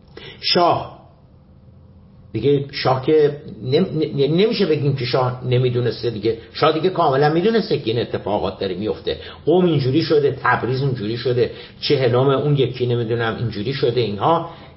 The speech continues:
اینا رو شاه میدونسته. بنابراین صراحتاً اعلیحضرت اعلام می‌کنه که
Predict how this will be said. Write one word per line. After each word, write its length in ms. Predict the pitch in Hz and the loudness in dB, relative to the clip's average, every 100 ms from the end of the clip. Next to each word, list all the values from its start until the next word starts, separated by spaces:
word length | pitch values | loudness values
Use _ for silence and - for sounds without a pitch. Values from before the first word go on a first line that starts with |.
| - | -2
اینا 180 | 131 | 2
رو 60 | 165 | 2
شاه 240 | - 160 | 2 2
میدونسته. 680 | 165 196 160 123 - 147 147 - - - - - - - - | 4 4 2 0 2 2 2 0 -12 -20 -20 -20 -20 -16 0
بنابراین 680 | 143 214 208 156 156 151 143 - - - - - - - - - - - - | 4 6 4 4 4 2 -2 -8 -20 -18 -16 -16 -18 -20 -14 -10 -8 -10 -2
صراحتاً 760 | 139 139 135 120 120 - 175 170 101 - - - - - - - - - | 2 4 4 2 -2 0 2 4 0 -4 -16 -20 -20 -20 -20 -20 -12 0
اعلیحضرت 600 | 117 117 104 98 117 123 | 2 2 0 -2 -2 -2
اعلام 380 | 120 107 127 156 | 0 2 2 0
می‌کنه 340 | 143 - 135 | 0 -2 -2
که 280 | 127 - 143 | -2 0 0